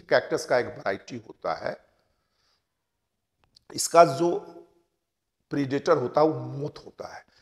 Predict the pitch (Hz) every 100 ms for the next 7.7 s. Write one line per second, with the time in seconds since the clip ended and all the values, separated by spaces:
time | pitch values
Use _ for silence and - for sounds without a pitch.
0 | _ 214 226 98 139 - 120 - - 151
1 | 151 156 147 - - 104 - 135 120 -
2 | 135 117 117 110 101 98 101 90 90 87
3 | - - _ _ _ _ _ _ - 156
4 | 160 135 113 156 156 131 - 123 - 143
5 | 160 147 139 135 143 107 101 95 90 98
6 | 110 - 85 87 95 - 95 - _ _
7 | _ _ _ - 139 131